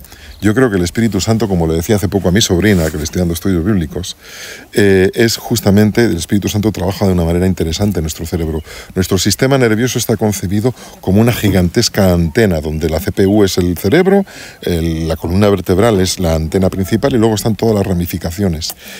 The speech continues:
Y podemos percibir, recibir esas ondas que de una manera o de otra Dios utiliza para comunicarse con nosotros.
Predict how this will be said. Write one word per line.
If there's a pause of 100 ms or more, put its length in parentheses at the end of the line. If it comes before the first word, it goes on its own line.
(140)
Y
podemos
percibir,
recibir (400)
esas
ondas (540)
que (160)
de
una
manera
o
de
otra
Dios
utiliza
para
comunicarse
con
nosotros.